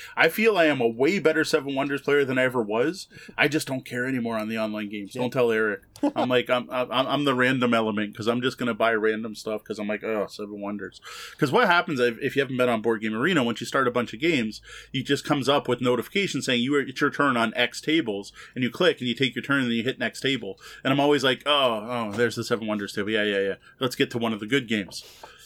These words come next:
Speaker 1: So, and I've never, I gotta admit, I've never been a huge Seven Wonders fan in the first place either, <laughs> so.
Speaker 2: Yep. Uh, so next
Speaker 1: All right,
Speaker 2: up
Speaker 1: the other one.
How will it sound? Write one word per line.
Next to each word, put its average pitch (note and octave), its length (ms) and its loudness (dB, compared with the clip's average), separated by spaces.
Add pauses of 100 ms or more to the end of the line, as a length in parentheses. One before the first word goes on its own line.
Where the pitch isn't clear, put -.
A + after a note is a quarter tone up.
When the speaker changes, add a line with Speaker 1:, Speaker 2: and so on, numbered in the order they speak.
(240)
Speaker 1:
So, B2 300 4
and G3+ 160 6
I've C#4+ 140 4
never, F#3+ 300 6
I D3+ 140 6
gotta D3 200 4
admit, B2+ 180 2
I've A2 200 2
never B2+ 220 2
been A#2+ 160 4
a A#2 60 2
huge B2 300 0
Seven A2 280 2
Wonders G#2+ 260 0
fan A2 320 0
in G#2 380 -2
the A2+ 100 -4
first G#2+ 280 -2
place G2+ 280 -4
either, G2 320 -4
<laughs> - 20 -12
so. - 480 0 (680)
Speaker 2:
Yep. A#2 160 -10 (420)
Uh, G#3 180 -6 (920)
so E3+ 160 0
next F3 180 4
Speaker 1:
All E3+ 60 8
right, C#3 200 6
Speaker 2:
up A#2+ 40 -4
Speaker 1:
the D#3+ 100 4
other G#3+ 240 4
one. E3+ 320 -2